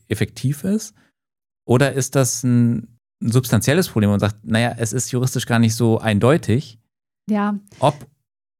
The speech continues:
Speaker 1: wir das so scharf und klar regulieren wollen und sollen?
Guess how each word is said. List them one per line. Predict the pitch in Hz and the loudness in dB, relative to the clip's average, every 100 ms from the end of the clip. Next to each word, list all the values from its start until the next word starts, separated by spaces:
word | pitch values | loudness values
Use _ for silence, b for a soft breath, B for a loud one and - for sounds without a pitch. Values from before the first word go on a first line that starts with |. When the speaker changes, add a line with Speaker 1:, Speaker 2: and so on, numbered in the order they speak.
| - | -2
Speaker 1:
wir | 123 120 | 2 4
das | 120 - | 2 0
so | 110 107 127 135 | -2 2 2 2
scharf | 131 - - 123 127 131 - - _ | -2 -4 0 2 4 2 -4 -16 _
und | 117 113 | -2 0
klar | 120 117 120 117 113 | 2 4 4 4 2
regulieren | 113 113 113 110 | 0 0 2 2
wollen | 101 117 90 | 2 2 0
und | 85 | -2
sollen? | 95 95 78 107 | -2 -2 -4 -8